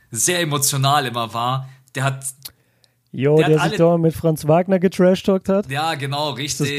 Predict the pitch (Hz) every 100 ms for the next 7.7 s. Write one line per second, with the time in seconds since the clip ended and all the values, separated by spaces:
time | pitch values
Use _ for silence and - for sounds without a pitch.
0 | 151 185 208 - 117 117 123 135 143 131
1 | 131 131 131 131 135 131 143 135 131 123
2 | 135 123 120 120 123 123 120 113 120 117
3 | 113 117 117 110 - - 131 131 180 180
4 | 147 160 156 147 151 135 131 135 175 -
5 | 165 156 127 131 135 147 - _ - 120
6 | 127 180 175 147 - 147 131 123 127 127
7 | 123 123 131 131 127 -